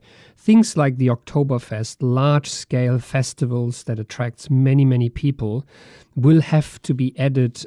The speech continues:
as a significant contributor to the climate bill of a region or a country when it comes to calculating whether a country, for example, meets the targets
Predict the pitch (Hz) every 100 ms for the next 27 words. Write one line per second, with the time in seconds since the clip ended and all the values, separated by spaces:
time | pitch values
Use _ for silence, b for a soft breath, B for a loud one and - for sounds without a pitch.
0 | - 120 123 120 - - 165 131 156 185
1 | - - 127 120 - 117 - 131 117 -
2 | 110 - - 120 113 110 b 117 - 135
3 | 135 143 120 117 143 131 135 123 117 -
4 | 127 117 110 175 180 165 160 156 117 113
5 | - 175 180 - 151 135 127 123 - 127
6 | 127 - - - 156 123 123 - - -
7 | 135 127 139 127 120 - 131 123 117 117
8 | 120 113 117 - _ - - 127 113 120
9 | - 120 107 117 113 123 123 120 - -
10 | 131 117 113 - - - 139 127 127 -